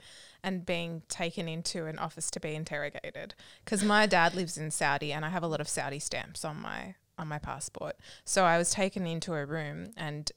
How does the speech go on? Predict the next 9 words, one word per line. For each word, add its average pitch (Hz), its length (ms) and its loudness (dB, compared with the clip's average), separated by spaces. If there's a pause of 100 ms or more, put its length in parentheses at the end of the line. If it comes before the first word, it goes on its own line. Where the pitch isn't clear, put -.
(260)
uh, 156 280 -6
interrogated 156 680 -4
by 151 180 -2
this - 460 -8 (160)
officer - 520 -6 (600)
who 185 720 2
was 170 560 -2
just - 760 -2 (180)
like, 160 280 -8